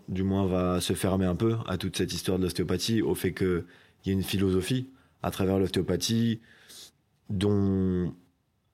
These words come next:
où la spiritualité peut entrer en jeu, parce que Steele en parlait beaucoup, et, euh, beaucoup d'ostéopathes de sa lignée, William, euh, Sutherland, Baker, euh, euh, puis, euh,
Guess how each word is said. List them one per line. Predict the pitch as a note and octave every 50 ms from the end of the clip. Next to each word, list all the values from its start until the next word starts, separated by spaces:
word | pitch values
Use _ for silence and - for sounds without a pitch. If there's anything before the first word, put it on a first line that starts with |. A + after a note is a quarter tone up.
| _ _ _ -
où | A2+
la | G2 G2+
spiritualité | G2 - - A#2 G#2+ A2 - - A#2 G#2+ G#2 - - A#2+ F#2+
peut | G2+ A2 G#2+ G#2 G#2 G2+ - -
entrer | A2+ A2 G2+ - - A#2+
en | G#2 G2+ G2+
jeu, | G#2 B2+ D3+ D#3+ C#3+
parce | B2+ G#2+ - -
que | - G#2+ G2 G2 F#2+ F#2+ F#2+ F#2+ F#2 F2 C#2+
Steele | - - - - A#2+ G#2+
en | F#2+ F#2
parlait | E2+ F#2+ F#2 F#2 F2+
beaucoup, | F2+ F#2+ G2+ G2 - C3+ C#3 C#3 C#3+ C#3+ B2+ F2
et, | C#2+ F#2 F#2+ F#2+
euh, | F#2 F#2 F2+ F2 F2 - - - - - - - - - - - - _ _ _ _ - - _
beaucoup | G2+ G#2 G2+ A2+ A#2
d'ostéopathes | G#2+ G#2 G2+ - A2 G#2 F#2 - A2 G#2 G2+
de | G#2
sa | F#2+ - G2+
lignée, | F#2+ G2 G2+ G#2 G#2+ A2 A2 G#2+ G#2+
William, | G2+ G2+ F#2 G2 F#2+ F#2 F#2+
euh, | F#2 F2 F2 F2 D#2 - - - _ _ _ _
Sutherland, | - - G#2 F2+ G#2+ G2+ G2 G2+ G2+ G#2 G#2+ G#2+ A2 G#2+ G2 F#2 - - - - - - _ _ _ _ _ _ _ _ _ - -
Baker, | - F2+ G#2+ G#2 - - A2+ G#2+ G#2 G#2 G#2 G#2 G#2 - - - -
euh, | E2+ D#2 E2+ F#2+ - - - -
euh, | F#2+ F#2 F#2 F#2 F2+ F2+ F2 D#2 - - - -
puis, | - - G2+ G2+ G2
euh, | F#2+ F#2 F2